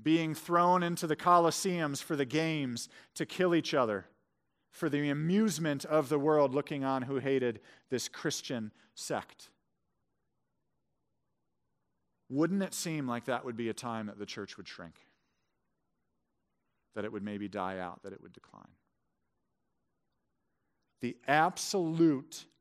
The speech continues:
opposite happened. The church grew.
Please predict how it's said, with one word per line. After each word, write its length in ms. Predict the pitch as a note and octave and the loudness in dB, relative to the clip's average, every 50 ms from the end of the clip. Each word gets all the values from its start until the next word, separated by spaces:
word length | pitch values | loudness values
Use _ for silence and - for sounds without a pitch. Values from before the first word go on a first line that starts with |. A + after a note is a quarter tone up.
| _ | _
opposite 600 | - C3 C3+ B2+ - - A2+ - - A#2 F#2+ G2+ - _ _ _ _ _ | -2 0 0 0 -2 -4 -6 -6 -6 -6 -8 -8 -10 _ _ _ _ _
happened. 460 | _ - G#2+ F#2 - - E2+ E2 _ _ _ _ _ _ _ _ _ _ _ _ _ _ _ _ _ _ _ _ _ _ _ _ _ _ _ | _ -6 -6 -6 -6 -12 -20 -20 _ _ _ _ _ _ _ _ _ _ _ _ _ _ _ _ _ _ _ _ _ _ _ _ _ _ _
The 80 | - A#2+ | -10 -10
church 360 | - - C#3 A#2 - - - | -8 -6 -8 -8 -8 -10 -18
grew. 500 | - - G#2+ A2+ A#2 B2 B2+ A2+ F#2 E2 | -18 -20 -12 -8 -4 -4 -4 -4 -4 -8